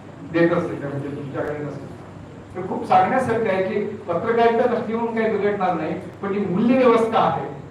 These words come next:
ती जर आपल्याला टिकवता आली, तर मला असं वाटतं की ते आपल्या संपूर्ण समाजाची सार्थक आहे. तुमचं खूप खूप अभिनंदन, तुमच्यावरती खूप बोलण्यासारखं आहे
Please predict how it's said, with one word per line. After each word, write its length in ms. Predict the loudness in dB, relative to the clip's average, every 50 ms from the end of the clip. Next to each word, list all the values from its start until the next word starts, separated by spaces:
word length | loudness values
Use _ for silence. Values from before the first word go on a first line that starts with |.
| -18 -18 -18 -20 -20 -20 -20 -18 -10 -6
ती 60 | -2
जर 140 | 0 2 2
आपल्याला 360 | 2 2 2 0 0 -2 -2
टिकवता 420 | -2 -2 -2 -2 -2 0 0 0
आली, 240 | 0 0 0 -4 -4 -6 -8
तर 120 | -8 -8 -8
मला 120 | -6 -4 -4
असं 100 | -4 -2
वाटतं 220 | -2 -4 -4 -6 -8
की 280 | -10 -10 -10 -10 -6
ते 40 | -6
आपल्या 260 | -6 -4 -4 -6 -8
संपूर्ण 500 | -8 -8 -8 -8 -8 -6 -6 -6 -4 -4
समाजाची 320 | -4 -4 -2 -4 -4 -4 -4
सार्थक 440 | -4 -4 -2 -2 -2 -2 -2 -2 -2
आहे. 100 | -2 -4 -4 -6 -6 -6 -6 -8 -6 -6 -4 -2
तुमचं 360 | -2 0 0 0 2 4 4
खूप 100 | 4 4
खूप 520 | 4 2 2 2 2 0 -2 -4 -4 -2
अभिनंदन, 480 | -2 0 0 2 0 0 0 0 -2 -2
तुमच्यावरती 1300 | -4 -4 -2 0 2 2 2 0 -2 -6 -12 -14 -16 -16 -18 -18 -14 -2 0 0 0 0 -2 -4 -4
खूप 160 | -2 -2 0
बोलण्यासारखं 580 | 0 2 2 4 2 2 2 0 0 2 4 4
आहे 320 | 6 6 4 2 0 -4